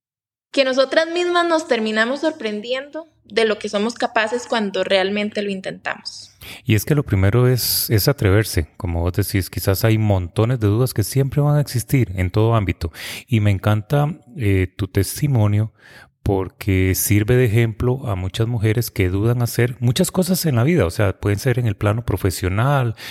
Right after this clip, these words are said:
Speaker 2: en el plano familiar, muchos sueños que se estancan simplemente por el temor a si los podré realizar o no. Y s-, el primer paso es atreverse y después vendrán las satisfacciones. No s-, no es fácil, habrá muchos sacrificios, habrá muchos miedos,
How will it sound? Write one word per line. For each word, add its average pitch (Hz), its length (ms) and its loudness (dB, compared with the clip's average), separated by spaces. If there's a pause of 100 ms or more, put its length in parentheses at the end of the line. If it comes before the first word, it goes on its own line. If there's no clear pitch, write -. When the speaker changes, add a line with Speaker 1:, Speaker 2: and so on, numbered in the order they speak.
(200)
Speaker 2:
en 98 240 -2
el 90 100 -2
plano 101 280 -2
familiar, 107 680 2 (360)
muchos 110 320 2
sueños 135 420 2
que 113 100 2
se 95 100 -4
estancan 113 440 0
simplemente 110 680 0
por 95 180 -2
el 90 140 -2
temor 90 440 0
a 110 120 -2
si - 160 -4
los 87 200 -4
podré 87 320 0
realizar 95 420 0
o 95 40 2
no. 92 240 0 (240)
Y 101 120 2
s-, - 180 -6 (240)
el - 120 0
primer 87 280 0
paso 107 320 0
es - 320 -2 (180)
atreverse 95 600 0 (360)
y 113 120 4
después 110 320 0
vendrán 120 360 0
las 123 120 0
satisfacciones. 92 760 -2
No 87 140 -2
s-, - 320 -6
no 90 80 0
es 87 120 -2
fácil, 135 440 0
habrá 87 300 -2
muchos 107 260 -2
sacrificios, 120 680 -2
habrá 92 220 -2
muchos 107 360 -2
miedos, 117 720 2